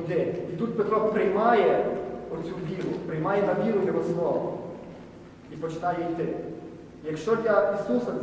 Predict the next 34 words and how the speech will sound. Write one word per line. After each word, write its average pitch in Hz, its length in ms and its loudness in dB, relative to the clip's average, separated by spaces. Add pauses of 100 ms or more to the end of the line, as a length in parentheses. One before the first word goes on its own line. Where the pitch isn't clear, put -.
(400)
йти 226 220 2
по 220 140 2
воді, 185 220 2
Ісус 196 320 -4
йшов 196 160 -4
по 185 200 -4
воді, 175 280 -4 (500)
було - 200 2
природньо, - 680 2 (380)
тому 165 180 -8
що 175 180 -6
Він 175 80 -4
був 165 280 0
Богом, 165 360 0 (1200)
ми 196 140 2
можемо 233 360 6
робити 196 640 4 (420)
те, - 440 0
ті 247 100 2
самі 220 360 0
речі 185 340 4 (140)
і 170 40 -2
навіть 196 300 0
більше, 220 400 -2
тому 170 180 -6
що 175 120 -6
Ісус 185 280 -4
сказав: 175 640 0 (140)
"І 165 40 -8
більші 208 340 0
речі 160 320 0
робитимете 139 580 -4
за 131 80 -8
мене". 127 280 -6